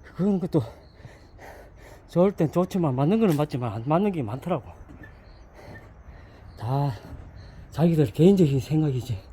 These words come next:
갖고 이야기하기 때문에 믿을 것도 못해. 저 역시 마찬가지입니다. 저도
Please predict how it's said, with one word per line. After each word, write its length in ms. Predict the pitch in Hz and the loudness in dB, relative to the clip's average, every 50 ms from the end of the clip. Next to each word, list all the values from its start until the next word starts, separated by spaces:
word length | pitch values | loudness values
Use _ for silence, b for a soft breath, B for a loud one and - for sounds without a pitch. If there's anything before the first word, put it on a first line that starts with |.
| - B B B B B B B B B B - | -20 B B B B B B B B B B -6
갖고 240 | - 143 - - | -6 -4 -2 0
이야기하기 400 | 127 135 151 143 123 123 131 110 | 2 2 2 2 2 0 -2 -4
때문에 320 | 107 - 120 107 107 101 98 90 - - - - - - B B B B B B B B B B - - | -4 -6 -4 -4 -4 -4 -4 -6 -10 -16 -20 -20 -20 -20 B B B B B B B B B B -10 -6
믿을 180 | 190 180 156 | -2 -2 -2
것도 220 | - - - - 113 | -2 -4 -8 -8 -6
못해. 240 | 120 135 - 135 104 - - - - - - - - - - - B B B B B B B B B - B B B B B B B B B B B B B B B - | -6 -6 -6 -8 -10 -8 -6 -8 -8 -8 -8 -18 -20 -20 -20 -20 B B B B B B B B B -20 B B B B B B B B B B B B B B B -4
저 160 | - 139 147 | 0 4 4
역시 200 | 170 165 - 160 | 4 4 2 0
마찬가지입니다. 640 | 113 107 - 151 139 151 139 156 143 120 - 98 | -2 -2 -2 0 0 0 2 2 0 -2 -2 -4
저도 220 | - 147 143 - | -4 -4 -4 -4